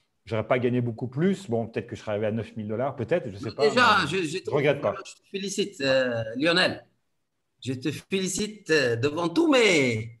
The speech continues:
Speaker 2: tous mes étudiants
Speaker 1: <laughs>
Speaker 2: parce que, non, mais parce que tu as, tu as d'abord, euh, bien compris la méthode, tu l'as bien appliquée. On voit qu'il y a une discipline.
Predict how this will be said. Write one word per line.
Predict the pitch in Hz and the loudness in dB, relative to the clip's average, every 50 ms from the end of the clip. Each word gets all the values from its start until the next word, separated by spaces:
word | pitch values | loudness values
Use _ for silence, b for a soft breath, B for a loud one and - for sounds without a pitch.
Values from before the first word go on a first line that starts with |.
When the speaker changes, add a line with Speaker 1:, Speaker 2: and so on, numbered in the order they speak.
| _ _ - | _ _ -2
Speaker 2:
tous | 190 202 | 0 4
mes | 196 185 160 | 4 4 2
étudiants | 165 151 151 - - 139 151 170 - 180 | 2 -2 -2 0 2 2 2 2 0 -2
Speaker 1:
<laughs> | |
Speaker 2:
parce | - - - - | -6 -10 -12 -10
que, | - 147 127 113 107 - _ _ _ _ _ _ _ _ _ | -12 -10 -10 -10 -12 -18 _ _ _ _ _ _ _ _ _
non, | 170 233 294 | 2 2 4
mais | 269 123 - | 4 2 0
parce | - 117 110 - - | -2 -6 -10 -10 -10
que | - 160 | -12 -14
tu | - - - 165 160 | -14 -10 -4 -2 2
as, | 143 139 135 - - | 2 2 0 -2 -4
tu | - - | -4 -2
as | 139 131 | -2 -2
d'abord, | 123 127 139 139 156 151 143 123 110 117 | 0 -2 -2 0 2 2 2 2 0 -2
euh, | 117 110 | -2 -2
bien | 110 107 139 170 185 | -2 -2 -2 -2 -2
compris | 180 175 170 151 147 151 156 | -2 -4 -6 -8 -6 -4 -2
la | 147 135 127 | -2 -2 -2
méthode, | 123 117 120 147 165 190 - _ _ _ _ _ _ _ _ _ _ _ _ _ | -4 -4 -4 -6 -6 -6 -8 _ _ _ _ _ _ _ _ _ _ _ _ _
tu | - 131 | -8 -4
l'as | 127 127 123 117 | -2 -2 -2 -2
bien | 110 107 117 151 170 175 | -4 -4 -2 0 0 0
appliquée. | 160 135 120 131 135 120 - 143 156 202 - - _ _ _ _ _ _ _ _ _ _ - | 0 -2 -6 -8 -10 -6 -4 -4 -4 -4 -6 -14 _ _ _ _ _ _ _ _ _ _ -8
On | 110 113 | -6 -4
voit | 110 156 160 | -2 -2 -2
qu'il | 156 - 143 | -2 -2 -2
y | 139 | -2
a | 135 | 0
une | 135 127 123 | 0 -2 -2
discipline. | 123 139 - - 160 - - - 139 151 190 214 | -2 -4 -6 -6 -8 -8 -6 -6 -6 -4 -6 -6